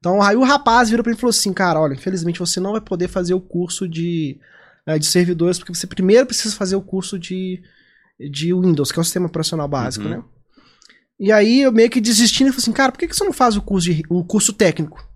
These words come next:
Speaker 2: Uhum.
Speaker 1: Né? Aí eu falei assim, "Cara, como que funciona?" Ele falou assim, "Ó,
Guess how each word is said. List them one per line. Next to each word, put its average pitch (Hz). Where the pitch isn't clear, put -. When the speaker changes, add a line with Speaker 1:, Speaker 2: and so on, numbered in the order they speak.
Speaker 2:
Uhum. 117
Speaker 1:
Né? 175
Aí 185
eu 196
falei 208
assim, 190
"Cara, 214
como 277
que -
funciona?" 151
Ele 139
falou 170
assim, 185
"Ó, 135